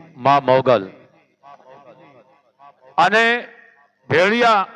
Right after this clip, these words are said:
ઓઢે છે આ બે ભગવતીઓ. પીઠળ એને કામળો છે,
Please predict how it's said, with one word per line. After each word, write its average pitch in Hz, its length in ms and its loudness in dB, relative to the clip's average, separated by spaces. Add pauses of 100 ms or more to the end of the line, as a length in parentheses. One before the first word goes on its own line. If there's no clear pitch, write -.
(340)
ઓઢે 170 280 -2
છે 147 120 -4
આ 139 60 2
બે 131 260 0
ભગવતીઓ. 110 680 -6 (2000)
પીઠળ 208 500 0 (160)
એને 180 220 -2
કામળો 180 520 0
છે, 202 180 0